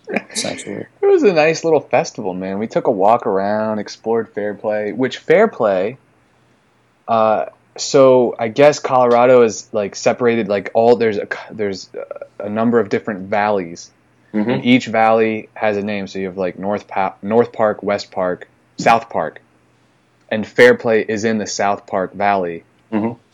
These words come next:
Speaker 2: And somehow, I guess, Fair Play is, is dubbed the town that South Park,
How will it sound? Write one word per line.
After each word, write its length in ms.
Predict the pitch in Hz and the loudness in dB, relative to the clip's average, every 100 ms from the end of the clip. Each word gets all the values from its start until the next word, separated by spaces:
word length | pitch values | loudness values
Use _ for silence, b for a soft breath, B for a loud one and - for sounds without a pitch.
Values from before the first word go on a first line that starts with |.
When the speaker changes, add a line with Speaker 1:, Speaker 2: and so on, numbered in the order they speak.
| - - - | -20 -20 -2
Speaker 2:
And 200 | 117 110 | 0 0
somehow, 440 | 101 - 113 110 107 | -2 0 0 0 -2
I 80 | |
guess, 220 | 104 104 - | -2 -4 -4
Fair 240 | 110 107 | -2 -2
Play 400 | 95 107 101 98 | -2 -2 0 0
is, 260 | 95 92 - | -2 -6 -8
is 300 | 98 92 87 | -8 -6 -4
dubbed 440 | 92 95 90 82 | -2 -2 -2 -6
the 100 | 95 | -12
town 600 | - 98 92 92 90 87 | -10 -6 -6 -6 -8 -10
that 280 | - 87 80 | -4 -4 -4
South 360 | - 98 95 - | -4 -2 -2 -4
Park, 400 | 95 87 87 | -6 -4 -6